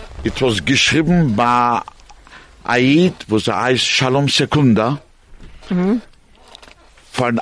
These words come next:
Speaker 1: für ein Operette, and it, and they, der Song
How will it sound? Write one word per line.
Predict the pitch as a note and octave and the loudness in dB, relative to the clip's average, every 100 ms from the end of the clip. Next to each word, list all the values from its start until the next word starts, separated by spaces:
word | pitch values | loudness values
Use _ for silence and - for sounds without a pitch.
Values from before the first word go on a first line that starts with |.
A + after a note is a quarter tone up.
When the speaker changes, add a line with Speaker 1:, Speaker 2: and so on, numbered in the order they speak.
| F2 | -6
Speaker 1:
für | G#2 - | -8 -4
ein | A#2 A#2+ | -2 0
Operette, | - B2+ - A#2 A#2+ G#2+ D#3 G3 - - - - | 0 -2 -2 0 0 0 0 0 -2 -12 -20 -12
and | - B2+ | -2 2
it, | B2+ - - - - - - | 2 0 -10 -10 -18 -20 -4
and | G#2+ F#2+ E2 | -2 -2 -4
they, | - D#3 E3 - A#2 | 0 2 2 2 0
der | G2 D3 E3 | 0 2 2
Song | C3+ - D3 C#3 | 0 0 2 0